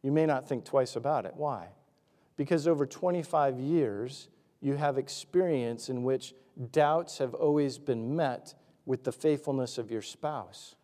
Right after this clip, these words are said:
And so by the time you get to twenty-five years, you have a much deeper relationship, and something that might have shaken you initially is not gonna shake you now, right? Because your relationship is deeper and more complex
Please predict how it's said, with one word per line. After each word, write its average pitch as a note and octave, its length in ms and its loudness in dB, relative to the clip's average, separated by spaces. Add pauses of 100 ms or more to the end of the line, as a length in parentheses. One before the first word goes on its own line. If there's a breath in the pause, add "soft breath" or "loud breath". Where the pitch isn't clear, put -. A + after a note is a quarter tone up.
(460 soft breath)
And B2+ 140 -8
so C#3+ 200 4
by C#3 140 6
the C3+ 140 0
time D#3 260 -2
you D3 60 2
get C#3+ 160 0
to C#3+ 100 -8
twenty-five D3 600 0
years, D3+ 280 0
you C#3+ 120 0
have C#3 160 0
a C3 40 0
much C3 380 -2
deeper D#3 320 0
relationship, B2+ 840 -2 (360 soft breath)
and B2 140 -6
something D#3 320 0
that C#3+ 100 -2
might D#3 220 0
have F3 140 2
shaken D#3 420 -2
you B2+ 100 0
initially B2 540 -2
is D#3+ 160 -12
not F#3 180 0
gonna D#3+ 140 -2
shake C3+ 320 -2
you B2 80 -4
now, C3 400 -6 (800 soft breath)
right? F3+ 140 -20
Because B2+ 260 -10
your B2 120 -4
relationship A2+ 840 -4 (480 soft breath)
is A#2+ 220 -10 (180)
deeper C#3 440 -2
and A#2+ 180 -8
more B2+ 240 0
complex - 880 -10